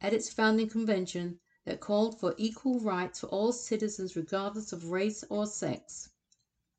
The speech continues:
The League indirectly advanced the cause of women's rights in several ways.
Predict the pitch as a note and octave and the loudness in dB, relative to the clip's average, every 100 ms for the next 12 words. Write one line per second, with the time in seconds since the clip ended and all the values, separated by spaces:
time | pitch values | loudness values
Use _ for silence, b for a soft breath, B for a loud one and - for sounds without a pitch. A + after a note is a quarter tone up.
0 | _ _ _ _ B B B B F#3 F3+ | _ _ _ _ B B B B 0 2
1 | G#3 A#3 C4 - A3 G#3+ G3+ F3+ G#3 - | 4 4 2 4 4 4 2 2 0 2
2 | A#3 F3+ - G3+ G#3+ A3 - - G3+ G#3 | -2 -2 -2 0 0 -2 -12 -8 -2 0
3 | G#3+ A3+ G#3 G#3 A3+ A3 F#3 F#3 F3 - | 0 -2 0 2 2 0 0 0 -2 -6
4 | E3 - G3 G3+ G3 F#3 D3+ C#3+ - | -8 -4 -4 -2 -2 0 0 0 -4